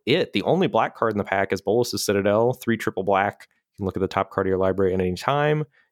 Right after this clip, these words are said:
You can play the top card of your library. If you cast a spell that way, you pay life equal to its converted mana cost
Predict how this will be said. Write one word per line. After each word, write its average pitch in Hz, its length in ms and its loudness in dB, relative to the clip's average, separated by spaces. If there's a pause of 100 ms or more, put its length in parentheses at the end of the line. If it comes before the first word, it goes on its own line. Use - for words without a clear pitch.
(120)
You - 60 -14
can 87 120 -6
play 143 180 0
the 135 80 0
top 107 260 -2
card 101 140 0
of - 20 2
your 101 80 4
library. 98 400 2
If - 80 -8
you 92 60 -4
cast 98 320 -2
a - 20 -8
spell 107 300 0
that 107 180 0
way, 101 100 2
you 98 140 2
pay - 180 -2
life 95 460 0
equal - 300 -6
to - 160 -2
its 92 100 -2
converted 98 320 0
mana 101 220 2
cost 85 560 -2